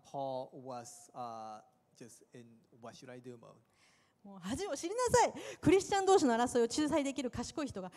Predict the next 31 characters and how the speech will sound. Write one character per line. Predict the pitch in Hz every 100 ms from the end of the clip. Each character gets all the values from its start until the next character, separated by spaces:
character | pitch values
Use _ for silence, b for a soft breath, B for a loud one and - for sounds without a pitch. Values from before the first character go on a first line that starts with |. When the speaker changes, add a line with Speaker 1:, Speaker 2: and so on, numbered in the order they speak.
| 339
Speaker 2:
あ | 262
な | 403
た | 453
方 | 415 415
の | 277
中 | 214
に | 190
誰 | 180 403
も | 427
い |
な | 403 539
い |
の | 453
で | -
す | -
か | 233 196
と。 | 180 - _ _ - - B B B -
Speaker 1:
And | 139 135 135 139 135
Paul | 143 143
is | 135 -
saying, | 151 147 165
"I | 160 180
say | - 185 175
to | 170 165 165 - 160 135
thi-, | 156 156
I | 147 220
say | - 185
this | 151 151 -
to |
shame | 127 - 165 240 175
you. | 143 131